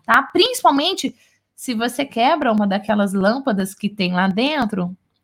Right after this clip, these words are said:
custa bem <laughs> Junior Hill, custa bem caro. Então,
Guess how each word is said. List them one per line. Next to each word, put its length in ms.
custa 380
bem 340
<laughs> 800
Junior 400
Hill, 260
custa 240
bem 840
caro. 360
Então, 720